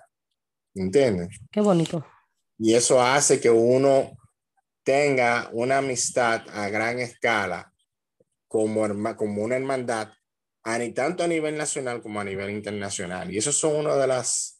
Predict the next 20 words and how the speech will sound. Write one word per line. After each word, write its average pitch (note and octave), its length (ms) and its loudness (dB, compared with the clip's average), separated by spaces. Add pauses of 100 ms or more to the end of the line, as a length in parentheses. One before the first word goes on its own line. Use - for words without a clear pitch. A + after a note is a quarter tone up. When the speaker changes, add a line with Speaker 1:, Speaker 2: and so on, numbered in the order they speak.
(500)
Speaker 1:
eh, G#2 720 -2
eh, G2+ 240 -8
eh, F#2+ 160 -6
de G2+ 120 -2
los G2+ 140 -2
beneficios G#2+ 580 -4
que G2 120 -6
hace G#2 280 -4
que G#2+ 80 -8
uno G#2+ 300 -4
se G#2+ 120 -6
enamore F#2+ 340 -6
más F2+ 200 -6
de F2 80 -6
esta G2 140 -10
institución. E2+ 600 -4
Las G#2+ 160 2
relaciones B2+ 520 2
públicas B2 520 2
es - 460 0